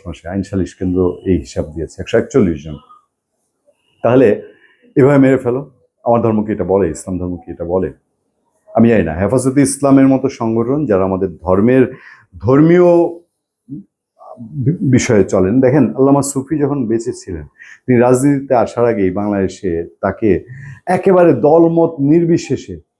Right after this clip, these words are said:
তার প্রতি মানুষের এমন একটা শ্রদ্ধা ছিল, এমন একটা বিষয় ছিল। আসলে আমাদের সুফি সাধকরা যেরা, যে রাস্তায় চলেন, আমাদের সুফি সাধকরা কি এরকম এই মবকে একত্রিত করতে চান?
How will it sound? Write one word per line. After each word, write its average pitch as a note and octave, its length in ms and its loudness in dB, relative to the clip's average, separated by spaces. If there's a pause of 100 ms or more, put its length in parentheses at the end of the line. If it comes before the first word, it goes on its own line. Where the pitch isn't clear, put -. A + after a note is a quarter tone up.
(300)
তার C#3 120 0
প্রতি C#3+ 220 0
মানুষের C3 560 0
এমন F#3+ 240 4
একটা - 240 0
শ্রদ্ধা A2 560 -4
ছিল, G#2+ 280 -6
এমন G2 200 -4
একটা G2 260 -8 (360)
বিষয় A#2 300 2
ছিল। G2+ 360 0 (180)
আসলে G#3 340 2
আমাদের D3 220 2
সুফি G#2+ 300 -10
সাধকরা F2+ 440 -8
যেরা, E2+ 300 -8 (300)
যে A2 120 4
রাস্তায় F#2 360 0
চলেন, F2 280 -6
আমাদের A#2 220 -2
সুফি C#3+ 340 -4
সাধকরা B2 480 0
কি - 180 -4
এরকম F2+ 340 -2 (380)
এই F2 160 -8 (560)
মবকে D3 480 2
একত্রিত G#2+ 460 -4
করতে F#2+ 320 -12
চান? F#2+ 380 -4